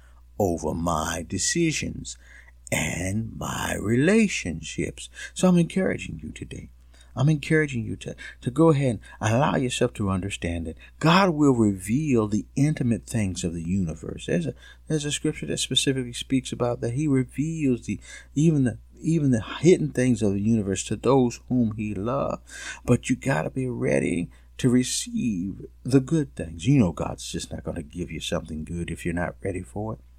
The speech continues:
Right? He's just not going to provide that. He's not gonna put his glory, his greatest thing. He's not gonna put his greatness, the greater, greater thing, inside of a vessel.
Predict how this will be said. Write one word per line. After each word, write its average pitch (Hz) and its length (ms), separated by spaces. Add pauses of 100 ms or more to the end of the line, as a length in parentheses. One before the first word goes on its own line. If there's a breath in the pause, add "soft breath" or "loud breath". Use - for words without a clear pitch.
(960)
Right? 90 140
He's 110 200
just 110 180
not 107 180
going 92 220
to 85 60 (300 loud breath)
provide 104 420
that. - 160 (200 loud breath)
He's 123 140
not 139 160
gonna 117 160
put - 340 (280 soft breath)
his 110 180
glory, 110 560
his 104 180
greatest 113 680
thing. 85 500
He's 135 160
not 131 160
gonna 127 160
put 131 160
his 107 160
greatness, 101 960 (200)
the 95 100
greater, 104 960
greater 110 460
thing, - 400 (360 soft breath)
inside 107 480
of 92 60
a 90 160
vessel. 92 460